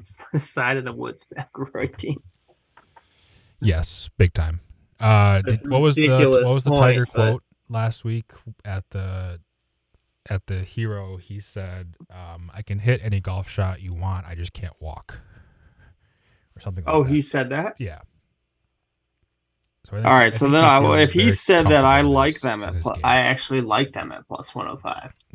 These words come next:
Speaker 2: 'Cause you think this is just gonna be a, a scramble?
Speaker 1: I don't even know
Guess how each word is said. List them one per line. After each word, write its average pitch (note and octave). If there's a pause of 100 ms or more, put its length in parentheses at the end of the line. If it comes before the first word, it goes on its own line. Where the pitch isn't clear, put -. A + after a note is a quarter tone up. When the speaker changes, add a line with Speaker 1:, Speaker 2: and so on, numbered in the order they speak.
Speaker 2:
'Cause G#2+
you B2
think A#2+
this G#2
is -
just F#2
gonna F2+
be F2
a, E2+ (300)
a G2
scramble? G2 (360)
Speaker 1:
I B2+
don't E3+
even A#2+
know C3+